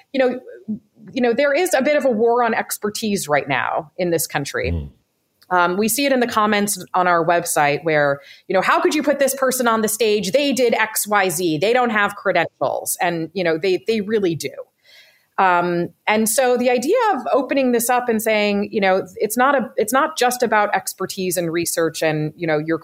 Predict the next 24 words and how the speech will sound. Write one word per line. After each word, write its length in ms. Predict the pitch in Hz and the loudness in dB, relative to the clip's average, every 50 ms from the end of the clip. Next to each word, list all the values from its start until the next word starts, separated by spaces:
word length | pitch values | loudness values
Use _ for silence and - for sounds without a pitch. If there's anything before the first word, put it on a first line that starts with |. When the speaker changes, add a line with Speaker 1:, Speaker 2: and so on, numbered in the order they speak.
| - _ _ | -10 _ _
Speaker 1:
your 120 | 180 175 | -4 -4
credentials, 640 | 165 - - 170 160 151 151 151 - 156 143 139 139 | -4 -2 -2 0 0 0 0 -2 -2 -2 -2 -2 -2
but 280 | - - 156 143 - - | -2 -2 -4 -4 -4 -6
participating 720 | - - 160 - - 180 165 - 165 - 170 165 165 160 | -4 -4 -4 -2 -2 -2 -2 -2 -4 -4 -4 -2 -2 -2
is 80 | 156 156 | -4 -2
really 180 | 147 147 147 147 | -2 -2 -2 -2
important. 460 | 143 139 - 147 139 - 139 131 - _ _ _ | -2 -2 -4 -4 -4 -4 -8 -12 -14 _ _ _
But 160 | - 233 240 | -4 -2 -2
the 120 | 285 277 269 - | -2 -2 0 0
ability 880 | 277 277 226 - 302 349 453 466 349 226 170 151 - - - - - _ _ _ _ _ _ _ | 0 0 0 0 0 0 2 2 2 0 0 -2 -4 -8 -10 -12 -14 _ _ _ _ _ _ _
to 140 | - 247 - | -4 -2 0
argue 380 | - 233 254 262 254 285 285 277 | 2 2 2 2 0 0 0 0
the 100 | 262 - | 0 0
side 340 | 254 - 226 220 220 214 | 0 2 2 2 2 0
you 120 | 190 185 175 | -2 -4 -4
disagree 720 | 151 - 214 214 - - 185 156 - 160 143 160 180 185 | -4 -2 -2 -2 0 -2 -2 -2 -4 -4 -4 -2 -2 -2
with 520 | 165 - - - - - - - - _ _ _ _ _ _ _ _ _ _ _ _ _ _ _ _ _ _ | -2 -4 -6 -8 -10 -14 -20 -20 -20 _ _ _ _ _ _ _ _ _ _ _ _ _ _ _ _ _ _
is 180 | - 208 202 208 | -2 -2 -2 -2
kind 320 | - - 277 285 285 269 | -2 0 2 2 2 2
of 180 | 262 202 170 - - _ _ _ _ | 0 -2 -4 -8 -14 _ _ _ _
the 140 | 185 180 208 | -4 -4 -4
key 320 | 202 - - 226 208 185 | -2 -2 -2 0 2 2
exercise 720 | 180 175 175 - - 180 156 143 - 131 123 120 123 120 | 2 0 0 -2 -4 -2 -2 -2 0 0 0 0 0 -2
too. 380 | - - - 135 - - - - | -4 -6 -6 -6 -6 -6 -10 -12